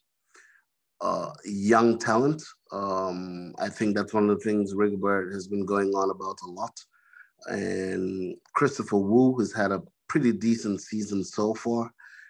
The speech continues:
And I think they're looking at making a partnership between himself and,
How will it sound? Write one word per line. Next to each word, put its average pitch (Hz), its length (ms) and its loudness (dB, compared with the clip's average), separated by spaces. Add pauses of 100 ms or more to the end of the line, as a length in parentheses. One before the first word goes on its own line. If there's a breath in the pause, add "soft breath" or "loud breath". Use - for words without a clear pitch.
(460 loud breath)
And 98 140 0
I 98 60 2
think 110 320 2
they're 104 140 6
looking 107 400 0
at 104 80 2
making 104 260 0
a 98 40 -6
partnership 101 540 -4
between 98 280 -6
himself 101 720 -2 (100)
and, 95 580 -12